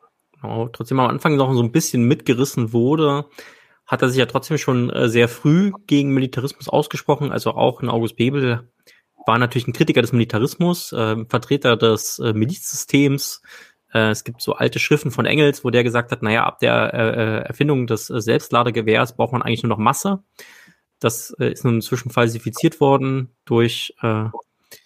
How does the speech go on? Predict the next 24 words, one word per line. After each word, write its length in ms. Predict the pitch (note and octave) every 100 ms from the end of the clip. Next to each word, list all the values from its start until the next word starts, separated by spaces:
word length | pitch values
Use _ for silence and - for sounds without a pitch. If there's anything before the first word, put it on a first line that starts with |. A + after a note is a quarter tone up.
| _ _ _
diverse, 600 | A#2 A2+ A#2 C3+ C3 B2 A#2+ _
äh, 280 | D#3+ A#2 A2 G#2+ _ _ _ _ _ -
äh, 140 | B2
technische 360 | C#3 C3 C3+ B2+
Entwicklungen, 320 | A#2 - D3
die 60 |
seitdem 240 | C3+ C3+ B2+
stattgefunden 560 | - - - C3+ C3
haben. 400 | A2+ B2 B2+ B2+ -
Vielleicht 320 | - - A#2 A#2+
in 80 |
allererster 440 | A2+ A#2 A#2+ A#2 A#2+
Linie 200 | A#2+ A#2
durchs 240 | A#2 A2
Maschinengewehr, 640 | A2+ - C#3 C#3 B2+ B2 A#2+
was 120 | A2+
man 140 | A#2 A2+
dann 80 |
ja 60 | A#2
im 100 | A2+
Ersten 200 | A#2 B2
Weltkrieg 260 | A2+ - -
festgestellt 520 | B2 - - A#2+ -
hat. 220 | A#2+